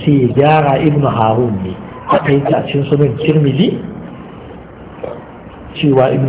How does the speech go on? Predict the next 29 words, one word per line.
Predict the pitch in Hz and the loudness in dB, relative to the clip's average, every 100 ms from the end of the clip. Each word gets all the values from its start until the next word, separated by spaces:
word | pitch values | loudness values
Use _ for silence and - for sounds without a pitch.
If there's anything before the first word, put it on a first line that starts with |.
| 117 | 2
Harun. | 113 110 107 90 - - - - - - - - - - - - - - - | 2 2 0 -4 -6 -12 -16 -18 -18 -18 -20 -20 -18 -18 -18 -18 -18 -16 -10
Eh, | - - - 107 | -6 -6 -6 -2
domin | 117 131 170 175 170 170 - | 0 4 4 4 4 0 -2
akwai | 175 175 190 208 | -2 2 4 4
rawi | 202 196 190 208 | 4 4 4 2
da | 165 160 | 2 2
ake | 156 131 | 2 2
ce | 147 | 2
masa | 139 131 135 123 120 | 2 2 4 4 4
Muhriz | 156 160 139 120 | 2 2 2 4
ibn | 143 139 | 2 4
Awn. | 113 117 101 - 127 | 4 2 0 -2 0
Ba | 139 | 2
tabakar | 208 208 - 170 | 4 2 2 0
su | - | -2
ɗaya | 120 127 123 | 0 4 4
ba, | 127 - - - 127 | 4 0 -6 -8 -6
ba | 113 127 | 0 0
matakin | 139 - 147 165 151 | 0 2 0 0 -2
su | 131 | -2
ɗaya | 104 95 | -6 -8
ba. | 85 - - - - | -10 -12 -16 -16 -16
A | - | -12
tsakaninsu | - 117 151 165 175 175 | -6 0 4 4 4 2
akwai | 175 147 139 | 2 2 4
tazara. | 147 135 131 131 127 - - - - - - - | 2 4 4 2 -2 -8 -10 -14 -14 -14 -14 -12
Shi | - - 190 185 190 185 185 | -4 2 4 6 6 4 4
Muhriz | 190 208 190 170 160 | 2 2 4 2 4
ibn | 190 175 | 2 4